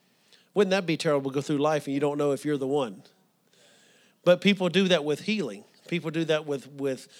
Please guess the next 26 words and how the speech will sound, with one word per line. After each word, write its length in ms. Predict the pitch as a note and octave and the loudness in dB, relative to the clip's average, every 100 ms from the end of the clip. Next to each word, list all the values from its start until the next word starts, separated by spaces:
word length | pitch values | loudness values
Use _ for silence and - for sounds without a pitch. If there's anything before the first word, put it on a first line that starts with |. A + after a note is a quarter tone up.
| - _ - | -20 _ -4
prosperity 760 | E3 D3+ - F3 F3 A2 G2 | -2 -2 -2 -2 -2 -4 -8
and 140 | C#3 C#3 | -6 -4
abundance 480 | B2+ D#3 A#2+ G#2 C#3 | -4 -4 -6 -10 -10
as 140 | B2 | -6
well. 260 | D3+ C#3 - _ _ _ _ _ _ _ _ _ _ _ _ - _ _ _ - _ _ - | -8 -8 -12 _ _ _ _ _ _ _ _ _ _ _ _ -20 _ _ _ -20 _ _ -8
So 280 | - F#3 E3 | 0 2 2
we 160 | F3+ | 0
said 340 | - A#3+ A#3+ E3 | 2 2 2 2
that 220 | D3+ C#3+ | 0 -2
grace 640 | D#3 G#3 A3 E3 D3+ - - _ _ - | -2 2 2 0 -2 -6 -8 _ _ -8
reaches 460 | C#3+ F#3+ F#3 D#3+ F3+ | 2 2 2 -2 0
out 320 | F3+ C3 - | 0 0 -4
to 180 | D3 B2 | -6 -6
us. 260 | A2 - C3+ | -8 -12 -14
The 120 | C#3+ C#3+ | -8 0
Bible 300 | F3+ G3+ F3+ | 0 2 0
says 280 | F#3 D#3+ | 0 0
that 240 | C#3+ C#3+ C3+ | -2 -6 -4
Jesus 500 | C3+ G#3+ G3 F#3+ D#3+ | 0 0 0 -2 -6
Christ 600 | - G3+ F3 C#3+ - - _ - _ _ _ _ _ _ - | -4 -2 0 0 -2 -8 _ -20 _ _ _ _ _ _ -8
was 340 | D3+ D#3+ C#3+ | 0 0 0
full 720 | - - A3+ A3+ C#3 C3 C3+ | -6 -4 0 2 2 -2 -6
of 240 | C#3+ C3+ B2 | -8 -8 -6
grace 720 | D3+ F3+ C#3 B2+ - - - _ _ _ _ _ _ | -2 0 0 -4 -6 -8 -10 _ _ _ _ _ _
and 160 | D3 C#3+ | -8 -6
truth. 340 | - C3+ G2 | -6 -6 -8